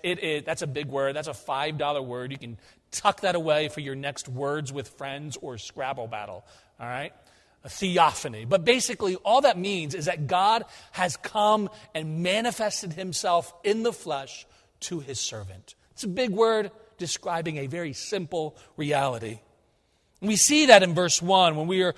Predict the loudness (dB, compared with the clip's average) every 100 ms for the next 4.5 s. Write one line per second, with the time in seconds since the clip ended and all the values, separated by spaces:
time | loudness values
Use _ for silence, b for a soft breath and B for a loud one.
0 | B B 8 10 10 8 6 6 10 12
1 | 12 12 12 8 -2 -4 -6 -4 -4 -8
2 | -6 -6 -6 -10 -12 -14 B 0 4 4
3 | 8 8 8 12 12 12 12 6 6 4
4 | 0 -2 -4 -6 -6